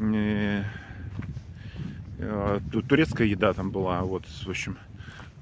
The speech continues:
я не знаю, я, э, до этого ночь не спал.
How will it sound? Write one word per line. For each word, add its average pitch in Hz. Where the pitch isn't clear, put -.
я 110
не 131
знаю, 113
я, 131
э, 113
до 104
этого 104
ночь 117
не 113
спал. 190